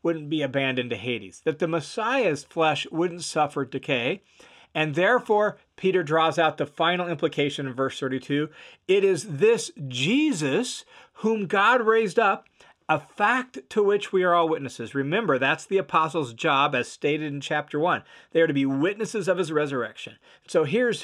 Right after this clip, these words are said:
Peter on the day of Pentecost fulfilling his calling and his job. He and the other apostles are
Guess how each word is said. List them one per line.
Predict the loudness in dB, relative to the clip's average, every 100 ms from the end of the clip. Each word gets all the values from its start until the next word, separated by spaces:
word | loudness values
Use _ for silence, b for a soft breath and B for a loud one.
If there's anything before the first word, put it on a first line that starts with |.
| -12
Peter | -4 0 2 0 -2 B B B -2
on | 0 2
the | 2
day | 0
of | 0
Pentecost | -2 -2 0 -2 -2 -12 b b
fulfilling | 0 0 2 2 4 0 0
his | -2 -4
calling | -8 -2 0 0 -2
and | -4 -4
his | -4 -4
job. | -2 0 0 -2 B B B
He | -6 -2 2 2
and | 0
the | 0
other | 2 2 2
apostles | -2 -4 -2 -2 -2 -2 -4 B B _
are | 2 4 0